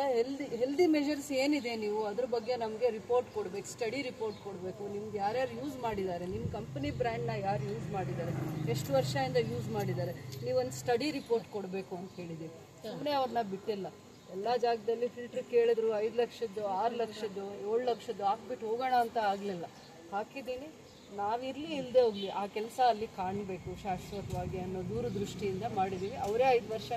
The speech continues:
ಮೇಂಟೈನ್ ಮಾಡಿ ಆದ್ಮೇಲೆ, ಐದು ವರ್ಷ ಆದ್ಮೇಲೆ ಮತ್ತೆ ಅವ್ರನ್ನೋ ಅಥವಾ ಪಂಚಾಯತಿಯವರು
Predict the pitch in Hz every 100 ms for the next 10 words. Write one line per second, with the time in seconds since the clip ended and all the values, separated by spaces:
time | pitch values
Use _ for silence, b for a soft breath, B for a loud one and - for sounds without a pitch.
0 | 220 214 214 226 214 202 196 185 - 208
1 | 233 359 - - - 196 233 240 247 -
2 | 262 240 254 277 247 240 269 262 247 262
3 | 277 320 285 262 - 240 269 254 240 240
4 | 233 330